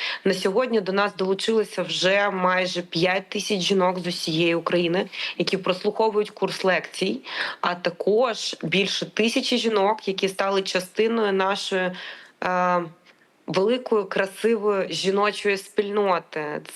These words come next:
Це спільнота в WhatsApp, де тисячі жінок з шостої тридцяти ранку до десятої вечора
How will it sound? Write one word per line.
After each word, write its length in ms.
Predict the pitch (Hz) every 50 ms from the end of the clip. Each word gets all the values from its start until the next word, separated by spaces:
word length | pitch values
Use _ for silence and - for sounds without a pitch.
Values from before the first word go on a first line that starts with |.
| - -
Це 400 | - 175 170 170 165 170 180 180 180 - - - - _
спільнота 680 | - - - - - 185 180 170 175 180 185 185 185 180
в 100 | 160 156
WhatsApp, 540 | 175 - - 214 214 240 247 240 - 190 - 160
де 100 | - 165
тисячі 480 | 165 - - 220 214 - 220 - - 190
жінок 340 | 175 180 180 214 226 226 -
з 40 | -
шостої 380 | - 202 196 - - 196 190
тридцяти 440 | 190 - - 190 185 190 185 190 190
ранку 300 | 196 196 202 190 - 175
до 100 | 165 175
десятої 540 | 165 170 165 - 202 190 185 185 170 170 165
вечора 480 | 160 202 220 226 - - 202 180 180